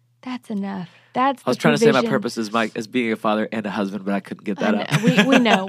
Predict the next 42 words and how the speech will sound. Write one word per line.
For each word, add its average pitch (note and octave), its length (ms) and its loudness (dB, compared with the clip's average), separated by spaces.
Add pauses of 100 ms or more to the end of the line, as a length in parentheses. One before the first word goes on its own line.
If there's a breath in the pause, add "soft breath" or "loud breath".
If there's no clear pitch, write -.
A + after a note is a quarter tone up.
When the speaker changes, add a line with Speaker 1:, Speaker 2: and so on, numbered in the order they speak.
Speaker 1:
We C4 120 4
understood A3 540 0
Speaker 2:
<laughs> - 480 -12
Speaker 1:
it. - 220 0
Uh, A#3 280 -2 (200)
but B3 280 0
that C4 260 4
is, C4+ 180 -2 (120)
that C4 300 -4
is A#3+ 160 -8
the - 120 -8
ultimate G#3+ 600 -6 (180)
provision, F#3 800 -8 (180)
Speaker 2:
Yeah. A3 180 0
Speaker 1:
is, G3+ 240 -6
is G#3 240 -4
that - 260 -6 (120)
spiritual G3 840 -6 (140)
leadership. F#3+ 720 -6 (400 loud breath)
And, A#3+ 220 -2
and, C#4+ 180 2
and C#4 220 0
you're C#4 100 0
right. D#4 340 -2
Like, A3 200 -6
there B3 180 0
are B3+ 60 -2
statistics. - 880 -8
Um, G#3+ 300 -2
I G#3 100 -4
couldn't A#3 320 -6
tell B3 160 -4
you A3+ 140 -2
the G3+ 120 -2
numbers, F#3+ 600 -4
but G#3+ 160 -4
I G3+ 80 -2
can G3+ 180 -4
tell G3+ 200 -6
you G3+ 260 -4
it's, F#3+ 220 -12
like, F#3 240 -6